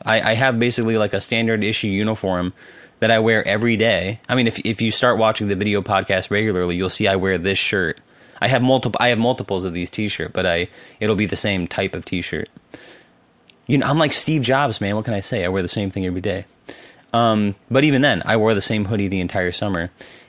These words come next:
And I remember, uh, I gave it to her, and, uh, we separated. And I remember the next day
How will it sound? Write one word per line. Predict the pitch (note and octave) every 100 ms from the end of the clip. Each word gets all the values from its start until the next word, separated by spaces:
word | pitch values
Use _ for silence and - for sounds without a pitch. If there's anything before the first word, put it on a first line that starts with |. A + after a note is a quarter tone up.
| -
And | A2 A2
I |
remember, | G#2+ G#2+ G#2 G2+ G2 G2+
uh, | F#2 E2+
I | G2+
gave | G2 A2
it | G#2
to | -
her, | F2+ F2+ G#2+ - _ _ _ _ _ _ _ _ - - - - -
and, | A#2 A#2 G#2
uh, | G#2+ G2
we | C3
separated. | C3+ G#2 G2 F#2+ F#2+ G#2 A#2 -
And | A2+ A2+ A2
I |
remember | A2 A#2 C#3+ D#3
the | G#2+
next | A2+ -
day | A2 G#2+ G2+ G2